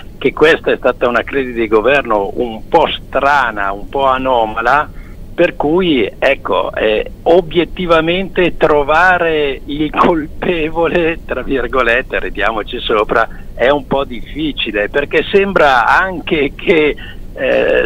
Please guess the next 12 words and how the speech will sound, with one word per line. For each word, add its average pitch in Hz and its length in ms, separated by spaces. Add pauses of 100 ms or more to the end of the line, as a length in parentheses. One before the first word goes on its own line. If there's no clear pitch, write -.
sia 165 280
stato 147 960
un 139 360
certo 170 440
suicidio 143 960
da 113 140
parte 143 460
di 110 160
Draghi, 117 580
nel 101 260
senso 131 460
che 117 420